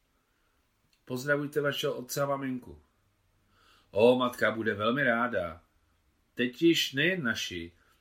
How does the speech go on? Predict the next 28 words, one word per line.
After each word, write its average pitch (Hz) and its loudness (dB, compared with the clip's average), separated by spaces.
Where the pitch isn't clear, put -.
ale 110 4
prakticky 131 -2
vás 117 0
znají 120 -2
všichni 170 -6
Tuaregové 101 -4
po 101 -12
celé 104 -8
Sáře.“ 85 -14
A - -6
to, 139 0
že 117 -8
otce 123 -6
znovu 151 -8
nezmínil, 80 -12
utvrdilo 147 -4
Mariu 131 2
v 113 -8
myšlence, 92 -10
že 95 -10
tomu 143 -4
nebude 127 0
do 107 -8
skoku. - -14
Ale 110 0
Maria 123 0
se 113 -4
mýlila. 90 -10